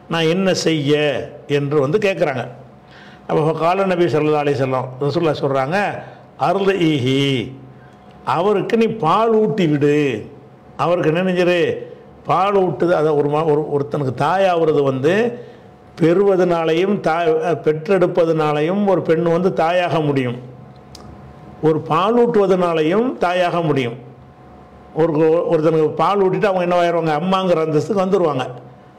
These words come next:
அப்ப அந்த, அந்த நீ பெற்றெடுத்த தாயா இல்லாட்டா கூட நீ பால் கொடுத்துட்டேன்னு வைவேன், பால் குடி தாயாயிருவார்ல. அப்ப கால நபி ஸல்லல்லாஹு அலைஹி வஸல்லம் சொல்றாங்க, "அர்லிஹி, அவருக்கு நீ பால் ஊட்டி விடு"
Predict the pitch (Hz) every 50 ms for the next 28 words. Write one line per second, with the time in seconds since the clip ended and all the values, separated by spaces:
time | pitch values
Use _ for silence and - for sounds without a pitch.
0 | - - - - - - - 147 165 160 - 190 180 170 160 156 151 156 151 151
1 | 151 143 143 143 165 190 202 185 202 196 196 190 185 185 180 180 175 170 170 160
2 | 160 156 156 151 139 160 156 143 - 226 214 220 - - - 202 190 147 156 170
3 | 170 175 175 165 165 156 156 156 156 147 156 143 135 113 127 135 151 165 175 185
4 | 202 - - - - - - - - - 156 151 151 151 151 - 151 180 226 254
5 | 254 196 196 190 - - 160 160 190 190 180 180 170 160 151 170 190 196 170 131
6 | - 170 190 220 240 220 214 208 202 160 180 175 175 170 170 165 156 156 151 147
7 | 131 139 151 196 233 214 147 - - - - - - - - - - - - -
8 | - - - - 170 170 170 - - 165 165 185 196 196 185 170 180 175 147 165
9 | 156 165 165 160 123 131 151 156 143 143 151 175 185 180 170 185 196 190 185 170
10 | 170 165 156 131 131 143 147 147 139 127 98 - - - - - - - - -
11 | - - - - - 131 160 170 190 175 175 175 - 214 208 202 156 - 151 156
12 | 175 196 202 190 180 180 143 180 160 139 143 139 143 143 143 143 135 120 101 87
13 | -